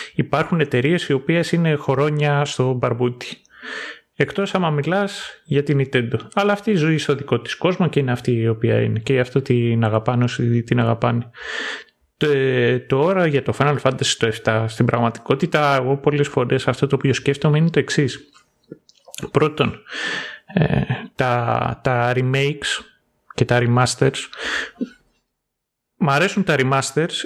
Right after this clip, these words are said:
γιατί το πιο απλό κομμάτι, αυτό το, το ότι μετράς πολύ λίγο να φεύγει και το δίνεις στον άλλο να το παίξει είκοσι χρονών παιχνίδι. Οποιοδήποτε είναι αυτό.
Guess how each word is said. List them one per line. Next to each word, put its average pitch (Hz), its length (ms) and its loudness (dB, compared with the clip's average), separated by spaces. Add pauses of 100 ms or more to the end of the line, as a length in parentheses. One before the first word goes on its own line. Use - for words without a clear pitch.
γιατί 131 1500 2 (1120)
το 175 100 4
πιο - 260 0
απλό 143 240 -2
κομμάτι, 120 420 0
αυτό 127 240 -2
το, 135 140 0
το 120 540 2
ότι 131 280 0
μετράς 135 380 0
πολύ 127 160 2
λίγο 131 200 2
να 123 120 0
φεύγει 120 540 -2 (1000)
και 139 100 0
το 131 140 2
δίνεις 151 720 0
στον 127 280 2
άλλο 131 160 2
να 123 140 2
το 120 100 0
παίξει 120 300 -2
είκοσι - 260 -2
χρονών 113 380 2
παιχνίδι. 110 500 -2
Οποιοδήποτε 139 560 0
είναι 101 140 0
αυτό. 110 380 -4